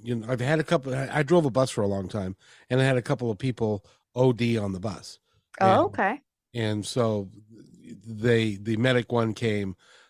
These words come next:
Speaker 1: um, and they determined that he was indeed on his way, you know, out.
Speaker 2: Yeah.
Speaker 1: And so they gave him, um, forget the name of it, but it was, but it,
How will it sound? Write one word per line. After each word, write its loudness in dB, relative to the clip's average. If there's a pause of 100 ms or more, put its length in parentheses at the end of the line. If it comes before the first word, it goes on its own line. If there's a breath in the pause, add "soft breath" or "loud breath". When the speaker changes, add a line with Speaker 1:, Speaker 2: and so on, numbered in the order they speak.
Speaker 1:
um, -2
and -2
they 0
determined 0
that -4
he -4
was -6
indeed -2 (340 soft breath)
on 2
his -2
way, 0
you -6
know, -4 (300)
out. -8 (380)
Speaker 2:
Yeah. 0
Speaker 1:
And -2
so 2
they 2
gave 0
him, 0
um, -4 (340)
forget 0
the 0
name 0
of -4
it, -14
but 0
it 2
was, -4
but -6
it, -6